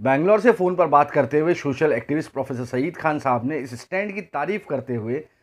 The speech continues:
मुसलमानों से धैर्य और सब्र से काम लेने को कहा है,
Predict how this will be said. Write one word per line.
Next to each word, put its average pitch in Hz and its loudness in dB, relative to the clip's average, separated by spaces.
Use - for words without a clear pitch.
मुसलमानों 214 0
से 202 0
धैर्य 156 0
और 143 -2
सब्र 196 -4
से 185 -8
काम 135 -2
लेने 117 -2
को 156 -8
कहा 101 0
है, 80 -12